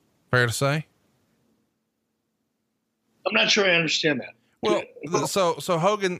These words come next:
Speaker 1: Hogan beat Savage at WrestleMania five.
Speaker 2: Right.
Speaker 1: And it was a huge deal. Uh, lots of, I mean, one of the biggest pay-per-views of all time. There's never really a clean win where Savage beats Hogan after that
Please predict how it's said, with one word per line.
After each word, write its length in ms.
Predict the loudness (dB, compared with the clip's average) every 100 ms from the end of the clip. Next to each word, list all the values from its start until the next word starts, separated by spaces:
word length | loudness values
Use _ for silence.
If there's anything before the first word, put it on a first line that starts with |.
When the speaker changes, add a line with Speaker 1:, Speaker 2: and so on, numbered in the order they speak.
| -2
Speaker 1:
Hogan 300 | 0 0 0
beat 200 | 0 0
Savage 520 | 2 2 0 -4 -6
at 80 | -2
WrestleMania 600 | 0 0 0 -2 -2 -4
five. 440 | -2 -4 -4 -12 _ _ _ _ _
Speaker 2:
Right. 220 | -2 -2 -2 _ _ -2
Speaker 1:
And 200 | 0 0
it 80 | -2
was 120 | -4
a 40 |
huge 380 | -2 -2 -2 -2
deal. 460 | 0 0 0 -2 -8 -8
Uh, 160 | -6 -4
lots 380 | 0 0 0 -2
of, 140 | -2
I 40 | 0
mean, 180 | 2
one 120 | 2 0
of 80 |
the 60 | 0
biggest 320 | -2 -2 -2
pay-per-views 540 | -2 0 -2 -2 -2 0
of 100 | 2
all 180 | 2
time. 440 | 0 0 0 -2 -6 _ _ _ _ _ _ _ _ _ _ 0
There's 240 | 0 2
never 340 | 2 2 2
really 460 | 0 2 2 2 0
a 80 | -4
clean 460 | -2 0 2 2
win 520 | 0 0 -2 -4 -8 -4
where 160 | -2
Savage 560 | -2 0 2 2 -2 -4
beats 280 | -4 -4 -2
Hogan 340 | 0 0 0
after 280 | -2 -4 -4
that 300 | -4 -4